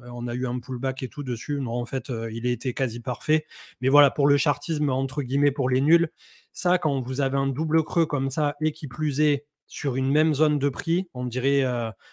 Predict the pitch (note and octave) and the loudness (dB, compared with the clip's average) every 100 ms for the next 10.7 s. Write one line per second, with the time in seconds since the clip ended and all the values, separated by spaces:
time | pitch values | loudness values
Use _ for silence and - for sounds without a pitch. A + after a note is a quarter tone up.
0 | _ _ - D#3 C#3 C#3+ B2+ B2 B2 E3+ | _ _ -4 -2 -2 0 0 0 2 4
1 | C#3 C#3+ - F3+ F#3+ D#3+ F3+ F3 - F3+ | 2 2 2 4 4 6 6 4 -2 -6
2 | - - - _ - - A#3 D#3 E3 D#3+ | -6 -20 -20 _ -12 -8 -2 4 6 6
3 | D#3 D3 F3 F3 - - - - D3+ C#3+ | 4 4 4 4 0 -18 -14 -2 2 4
4 | C#3+ C#3+ C#3 C3+ C#3 C#3+ - F#3+ - D3+ | 6 4 4 4 2 0 2 2 2 0
5 | D3+ C#3 D3 F3 E3+ - D3+ D3+ C#3+ C#3 | 0 2 0 2 2 0 -4 0 2 2
6 | C3+ - D3 D3+ D3 D3 C#3+ C#3+ E3 E3 | 0 0 2 2 2 2 2 4 4 2
7 | - D#3 E3 C#3+ C#3 C3+ C3 C3+ - B2+ | -2 2 4 4 0 -2 -2 -2 -4 -4
8 | D#3 C#3 B2+ A#2+ - C3 C#3+ C3 A#2 A#2+ | -2 -2 -4 -8 -6 -4 -2 -2 -2 -4
9 | A2+ B2+ B2+ C#3 D3+ - B2 A#2+ C3 - | -4 -4 -2 0 -2 -2 -4 -4 -4 -4
10 | A#2+ A2+ A#2 A2+ - D3 | -6 -8 -8 -12 -2 0